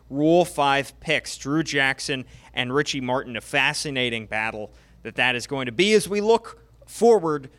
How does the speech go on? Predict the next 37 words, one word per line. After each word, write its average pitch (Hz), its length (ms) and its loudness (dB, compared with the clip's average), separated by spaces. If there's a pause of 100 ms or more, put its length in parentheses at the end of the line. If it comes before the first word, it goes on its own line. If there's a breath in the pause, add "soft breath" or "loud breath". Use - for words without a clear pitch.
(220 soft breath)
to 175 140 -2
the 147 100 -4
season, 175 540 -2 (180)
to 165 100 -2
the 147 80 2
roster 147 540 0
shaping 156 400 -2
out 143 240 -2
to 147 80 -12
be 139 220 -4
how 131 360 -2 (220 soft breath)
we 143 160 -2
expect - 540 -6
it 135 160 -4
to 147 100 -10
be 131 360 -4
in 131 180 -10
the 127 40 -6
future. 120 480 -8 (300 soft breath)
So, 147 140 -6
Bobby, 147 240 2
we've 139 180 -4
got 123 220 -2
plenty 135 300 -2
to 131 120 -10
talk 127 260 -4
about. 101 240 -6
But 151 120 -4
let's 247 240 2
talk 180 240 0
first 165 340 -4
about 135 260 -2
the 123 80 -10
changes 151 680 -4
that 127 140 -2
have 123 120 -6
come 110 400 -6